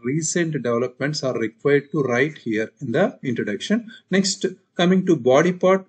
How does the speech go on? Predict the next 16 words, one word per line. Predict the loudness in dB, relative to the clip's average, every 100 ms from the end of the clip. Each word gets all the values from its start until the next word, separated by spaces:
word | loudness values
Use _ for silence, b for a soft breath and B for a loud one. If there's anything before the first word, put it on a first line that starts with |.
| -6
we | 0
need | 0 0
to | -6
first | -4 -6 -6 -6
mention | -2 -2 -2 -2
as | 0 0 0
per | 0 0
our | 2 2 0
question | 0 0 0 -2
tag. | 0 2
What | 0 -2
is | -4
the | -2
question | 0 0 0
tag? | 0 0 -2 _ _
Here, | 2 2 2